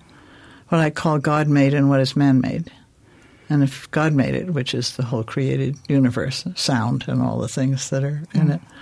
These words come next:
Speaker 1: uh, or man-made. And because man is perfect,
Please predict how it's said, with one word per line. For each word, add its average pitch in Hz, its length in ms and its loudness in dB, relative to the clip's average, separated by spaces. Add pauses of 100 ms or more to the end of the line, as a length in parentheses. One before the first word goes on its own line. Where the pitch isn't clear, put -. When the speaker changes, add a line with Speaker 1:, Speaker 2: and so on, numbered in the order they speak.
(480)
Speaker 1:
uh, 151 380 2 (240)
or 160 480 2 (300)
man-made. 151 640 2 (580)
And 160 140 4
because 165 600 0 (380)
man 160 460 2 (280)
is 151 200 -2
perfect, - 640 -2